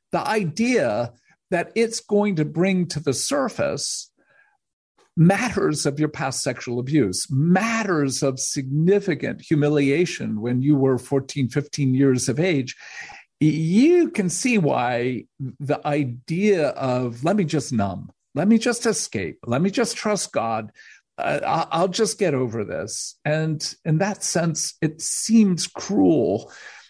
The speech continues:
but it's such a sweet, hard invitation from God to, w-, w-, you don't have to resolve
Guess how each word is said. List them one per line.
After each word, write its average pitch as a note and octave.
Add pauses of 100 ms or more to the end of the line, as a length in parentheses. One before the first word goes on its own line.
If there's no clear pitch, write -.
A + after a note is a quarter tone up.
(220)
but D3+ (140)
it's E3
such -
a C#3
sweet, F#3+
hard - (200)
invitation C#3
from A#2+
God A2+
to, B2+ (100)
w-, E3
w-, -
you G3
don't G3
have D3
to -
resolve F#2